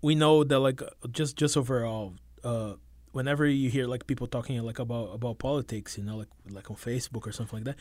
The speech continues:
I know, I know, like, certain, certain people know what they, what they're talking about, and that, that's fine.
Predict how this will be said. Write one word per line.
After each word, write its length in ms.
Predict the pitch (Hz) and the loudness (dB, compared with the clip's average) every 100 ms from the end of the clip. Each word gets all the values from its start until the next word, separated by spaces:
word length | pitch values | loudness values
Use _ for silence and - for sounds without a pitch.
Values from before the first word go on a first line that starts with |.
| - - - | -14 -14 -2
I 80 | |
know, 220 | 254 277 254 | 4 6 6
I 100 | 185 | 6
know, 100 | 226 | 6
like, 180 | 226 - | 6 4
certain, 340 | - 190 156 | 4 4 2
certain 200 | - 165 | -2 0
people 280 | 170 - 156 | 0 2 2
know 220 | 120 156 | 4 4
what 240 | 165 131 | 4 2
they, 240 | 113 113 90 | -2 -6 -6
what 160 | 117 123 | -8 -4
they're 180 | 113 107 | -6 -6
talking 320 | - 113 120 | -6 -6 -6
about, 220 | 110 101 | -6 -6
and 120 | 165 | -2
that, 140 | 170 170 | -2 -2
that's 200 | - 147 | -4 -4
fine. 220 | - 147 | -2 -4